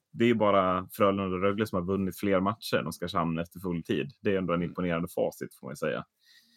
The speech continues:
Speaker 1: Eh, men när man, när man ser matchen mot Frölunda igår, jag såg lite på den, eh, det är ju,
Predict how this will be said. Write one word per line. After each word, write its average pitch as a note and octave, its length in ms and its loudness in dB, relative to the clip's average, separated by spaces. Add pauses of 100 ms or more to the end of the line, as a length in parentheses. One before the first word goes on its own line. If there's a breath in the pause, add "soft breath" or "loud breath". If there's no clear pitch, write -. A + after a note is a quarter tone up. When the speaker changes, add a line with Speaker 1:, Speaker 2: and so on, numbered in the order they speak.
(580 soft breath)
Speaker 1:
Eh, E2+ 420 0 (560)
men G#2 140 2
när F#2+ 60 0
man, G#2 180 0
när A2+ 80 2
man A2+ 80 4
ser B2+ 280 4
matchen F#2 280 0
mot F2+ 120 -6
Frölunda F2+ 240 0
igår, E2+ 160 0
jag F2 80 2
såg A2 220 0
lite F2 200 -4
på F2 220 -2
den, E2 240 -2
eh, D#2 360 -6
det E2 300 -2
är A2+ 220 4
ju, F#2 340 2